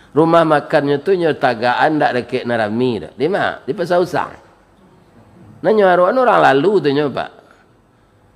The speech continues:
Tapi dia Allah sia sana lalu ke sana nak makan psikologi Allah.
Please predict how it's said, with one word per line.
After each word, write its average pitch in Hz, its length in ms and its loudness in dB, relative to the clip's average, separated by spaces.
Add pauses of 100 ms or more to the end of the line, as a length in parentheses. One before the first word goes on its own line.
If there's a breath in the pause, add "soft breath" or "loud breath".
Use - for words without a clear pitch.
(200)
Tapi 285 360 0
dia 240 240 6
Allah 208 320 6
sia 233 400 4
sana 214 320 4
lalu 196 360 2
ke - 40 2
sana 208 240 0
nak 226 160 4
makan 208 400 2
psikologi 190 560 0
Allah. 98 240 -6